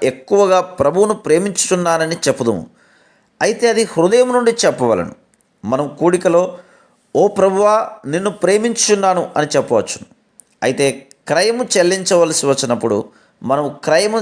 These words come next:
చెల్లించం. ఎంత తరచుగా మనము ఆయనను బొంకితిమి, ఎంత తరచుగా ఆయనను దుఃఖపెడితిమి, భయమును బట్టి ఎంత తరచుగా ఆయనకు విధేయత చూపుట్లో తప్పిపోతిమి. మనము, "నా పొరుగువారు ఏమందురు,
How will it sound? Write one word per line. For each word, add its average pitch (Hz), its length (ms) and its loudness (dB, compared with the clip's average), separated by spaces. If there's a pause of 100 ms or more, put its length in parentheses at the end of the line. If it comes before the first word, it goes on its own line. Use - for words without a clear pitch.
(120)
చెల్లించం. 123 440 -4 (1040)
ఎంత 202 400 -2
తరచుగా 214 500 2
మనము 202 280 0
ఆయనను 180 340 2
బొంకితిమి, 156 760 -4 (1200)
ఎంత 202 360 0
తరచుగా 226 440 2
ఆయనను 185 340 0
దుఃఖపెడితిమి, 160 840 -2 (1120)
భయమును 190 540 0
బట్టి 233 280 0
ఎంత 185 320 -2
తరచుగా 214 460 2
ఆయనకు 175 340 0
విధేయత 190 440 0
చూపుట్లో 165 340 2
తప్పిపోతిమి. 151 840 -2 (880)
మనము, 190 480 -2 (140)
"నా 160 320 0
పొరుగువారు 214 600 4
ఏమందురు, 196 600 0